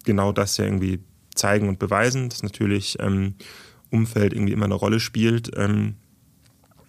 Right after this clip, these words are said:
wenn man sich, äh, als, als, als Advertiser irgendwie positioniert und, und Botschaften senden will. Ähm,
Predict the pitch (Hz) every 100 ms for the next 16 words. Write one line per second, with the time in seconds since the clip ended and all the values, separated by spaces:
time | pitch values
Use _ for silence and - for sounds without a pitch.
0 | - - 104 104 104 101 - 107 101 101
1 | - 104 98 - 104 98 - 107 104 107
2 | - 104 98 98 104 101 - 101 101 -
3 | 104 104 101 104 104 110 - 107 - 101
4 | - 101 104 - - - - - - 107
5 | 123 120 117 117 117 120 120 - 104 101
6 | 101 101 101 98 95 98